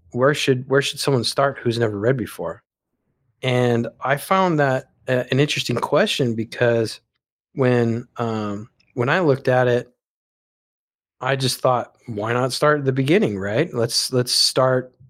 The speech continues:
start where it started," uh, so to speak. But, you know, as you go through it, you start getting into, like, Leviticus or Numbers, right?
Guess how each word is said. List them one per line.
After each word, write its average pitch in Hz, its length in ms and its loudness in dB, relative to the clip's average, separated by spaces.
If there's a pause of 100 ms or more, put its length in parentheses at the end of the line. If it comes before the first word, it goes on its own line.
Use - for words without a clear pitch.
start 151 320 0
where 131 200 2
it 123 120 0
started," 110 460 -4 (580)
uh, 110 260 0
so 127 200 0
to 117 80 2
speak. - 520 -4
But, 135 220 0 (500)
you 131 100 2
know, 127 140 2
as 135 220 2
you 131 60 2
go 127 160 4
through 147 320 2
it, 120 80 -2
you 120 100 -4
start 123 340 0
getting 123 260 2
into, 123 680 0
like, 107 300 -4 (380)
Leviticus 117 920 -2
or 107 160 -2
Numbers, 113 840 -2 (920)
right? 120 300 2